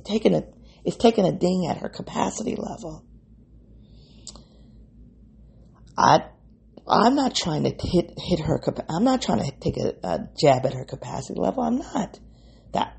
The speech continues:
that's why I didn't go, I don't go in there and like, "You can't give me this, this, or that." And I'm, you know, I don't say it to her. I don't know if that's necessary, right? I navigate it. And now she's finding out some of the things that I've been navigating.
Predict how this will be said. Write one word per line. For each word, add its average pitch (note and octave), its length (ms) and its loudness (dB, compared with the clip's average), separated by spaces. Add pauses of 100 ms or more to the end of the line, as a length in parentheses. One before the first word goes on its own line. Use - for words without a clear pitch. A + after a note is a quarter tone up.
that's - 280 -4
why E3 180 8
I F#3 40 8
didn't G#3+ 200 0
go, A3 140 0
I - 120 -2
don't F#3 180 -2
go G3+ 120 4
in G#3 80 2
there G#3 160 -2
and A3 120 0
like, D3+ 260 -2
"You A3+ 160 4
can't G#3 340 2
give E3+ 160 4
me D3 140 2
this, D#3+ 260 2
this, D3+ 180 0
or A#2+ 80 0
that." B2 320 0 (500)
And C3 160 2
I'm, C#3 540 4
you D#3 80 -4
know, - 80 -12
I G#3 100 0
don't D#4 140 0
say - 140 8
it C#5 160 8
to - 80 -2
her. - 260 -8 (520)
I D#3+ 140 0
don't F3+ 120 6
know F#3+ 60 6
if - 80 -2
that's F#3+ 180 6
necessary, A#3 520 -2
right? - 300 -2 (360)
I - 140 2
navigate B3+ 540 4
it. - 120 -6 (2250)
And E3 160 6
now F#3+ 200 6
she's D#3+ 340 0
finding D3 380 0
out B2 180 -4
some D3 180 -4
of C#3+ 100 -4
the C3 80 -4
things C3+ 320 -6
that - 120 -4
I've - 100 -10
been C3 180 -6
navigating. G#2+ 840 -2